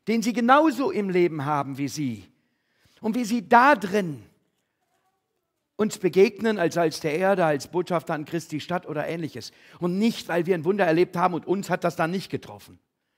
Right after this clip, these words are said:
Das hilft denen nicht. Sondern die Art und Weise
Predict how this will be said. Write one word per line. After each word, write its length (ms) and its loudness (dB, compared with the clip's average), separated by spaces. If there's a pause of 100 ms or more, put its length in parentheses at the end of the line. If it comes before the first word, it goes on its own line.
(420)
Das 100 -8
hilft 260 0
denen 200 2
nicht. 420 -6 (2250)
Sondern 320 -8
die 220 -12 (340)
Art 340 -2
und 220 -4
Weise 540 2